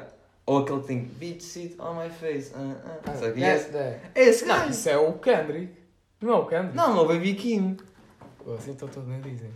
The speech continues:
Speaker 1: Tem aquela também que é, um, Do Ra-, Activity.
Speaker 2: Yeah,
Speaker 1: que é do
Speaker 2: já sei
Speaker 1: Travis.
Speaker 2: qual é.
Speaker 1: Pronto, esse gajo.
Speaker 2: Estás com uma cultura.
Speaker 1: Claro, mano. Mas eu queria falar mais, mais daquela cena do,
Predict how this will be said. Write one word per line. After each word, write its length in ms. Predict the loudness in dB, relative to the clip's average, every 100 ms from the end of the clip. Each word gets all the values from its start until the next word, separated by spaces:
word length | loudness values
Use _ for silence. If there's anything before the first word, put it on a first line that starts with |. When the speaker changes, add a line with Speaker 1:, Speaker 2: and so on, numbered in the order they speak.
| -2
Speaker 1:
Tem 140 | 0 2
aquela 240 | 4 4
também 300 | 2 0 -2
que 80 | 0
é, 260 | 0 2 0
um, 400 | 0 -2 -4 -8 -12 -18
Do 400 | -10 -6 -2 -2
Ra-, 280 | 0 -2 -4 -8
Activity. 1040 | -6 -6 -8 -12 -10 -6 -8 -6 -8 -8 -12 -16 -20 -20 _ -12
Speaker 2:
Yeah, 280 | -4 -2
Speaker 1:
que 60 | 0
é 20 |
do 40 | 0
Speaker 2:
já 60 |
sei 140 | 2 2
Speaker 1:
Travis. 180 | 0
Speaker 2:
qual 200 | -4 -6
é. 40 | -4
Speaker 1:
Pronto, 240 | -4 -4
esse 220 | -6 -6
gajo. 360 | -4 -2 -4 -6 -14 -20 -20 -20 -20 -20 _ _ _ _ -20 -20 -20 -20 -20 -20 -20 -20 -20 _
Speaker 2:
Estás 240 | -18 -16
com 120 | -12 -10
uma 80 |
cultura. 480 | -8 -10 -10 -12 -12 -14
Speaker 1:
Claro, 640 | -6 -2 -2 -4 -4 -2
mano. 340 | -2 -4 -8 -12 -14 -18 -20 -20 -20 -18 -8
Mas 140 | -6
eu 80 | -6
queria 180 | -8 -8
falar 260 | 2 2
mais, 300 | 2 -4 -6
mais 280 | -8 -6 -6
daquela 280 | -6 -6 -6
cena 260 | -6 -4 -2
do, 280 | -2 0